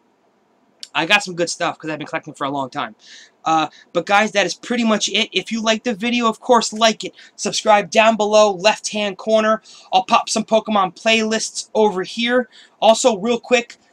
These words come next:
Little Shop of Comics is out of Guardians Rising, of course, because of the influx of price of Tapu Lele. So, I don't know what's gonna happen with the search for Kommo-o because, um, I get better pulls when you buy 'em from the box than when you buy them, you know, in, like,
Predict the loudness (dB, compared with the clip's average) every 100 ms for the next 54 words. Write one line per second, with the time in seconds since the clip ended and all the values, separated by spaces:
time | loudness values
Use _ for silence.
0 | _ -4 -2 0 -2 -2 -4 -4 -2 -4
1 | -6 -6 -2 -2 -2 -6 -2 0 -2 -2
2 | 0 0 -2 -10 -8 -8 -8 -6 -4 -4
3 | -10 -10 -10 -6 -6 -6 -10 -6 -4 -4
4 | -10 -10 -2 -2 -2 2 4 4 2 -2
5 | _ -20 _ -2 2 2 0 -14 -20 _
6 | _ _ -8 -6 6 6 6 0 0 -2
7 | -4 -2 0 -2 -4 -12 -10 -8 -8 -8
8 | 2 4 6 6 4 2 -6 -2 0 0
9 | -6 0 4 4 0 -10 _ _ _ _
10 | _ _ _ _ _ 0 2 0 0 -2
11 | -2 -2 -2 -2 -2 -4 -4 -2 0 0
12 | 0 0 0 0 2 2 0 -10 -8 -8
13 | -8 -2 0 0 -2 -8 -12 -12 -10 -10
14 | -10 -8 -6 -6 _